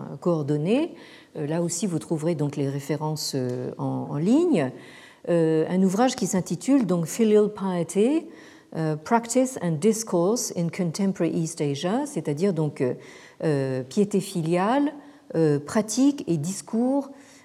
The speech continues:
en Asie orientale, euh, contemporaine. Un ouvrage qui est paru, euh, aux presses universitaires de Stanford, en Californie, donc, euh, en deux mille quatre.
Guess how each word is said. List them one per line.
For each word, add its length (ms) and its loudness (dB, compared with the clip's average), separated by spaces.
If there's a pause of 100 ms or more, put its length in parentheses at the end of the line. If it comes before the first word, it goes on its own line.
(100)
en 180 0
Asie 320 2
orientale, 840 2
euh, 260 -2
contemporaine. 720 0 (460)
Un 80 -6
ouvrage 500 -2 (360)
qui 120 -2
est 20 0
paru, 640 2
euh, 260 0
aux 140 -4
presses 400 -4
universitaires 720 -4
de 120 -6
Stanford, 640 -2 (600)
en 80 -10
Californie, 720 -4
donc, 400 -2
euh, 260 -2
en 280 -6
deux 120 0
mille 240 0
quatre. 400 -6